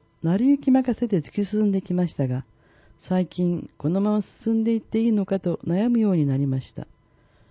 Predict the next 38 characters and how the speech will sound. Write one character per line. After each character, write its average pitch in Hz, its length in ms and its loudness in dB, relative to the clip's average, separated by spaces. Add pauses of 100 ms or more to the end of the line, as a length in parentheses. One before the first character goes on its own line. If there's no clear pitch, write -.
(260)
も 196 120 -2
と 277 100 4
も 285 120 6
と 269 140 2
人 277 160 -2
と 240 140 0
関 233 260 -2
わ 247 100 2
る 233 80 -2
の 233 140 0
が 170 140 2
好 - 80 -12
き - 160 -4
な 180 140 2
の 143 120 0
で、 135 240 -4 (220)
人 254 180 2
と 233 140 0
接 208 160 0
す - 180 -6
る 233 100 0
仕 226 140 -4
事 240 220 -2
を 233 80 2
し - 40 -6
た 240 140 -2
い 208 80 0
と 160 220 -2
思 202 180 2
う 214 140 2
よ 190 100 2
う 180 60 0
に 180 80 0
な 160 100 0
り 143 80 0
ま 139 140 0
し - 80 -12
た。 - 180 -12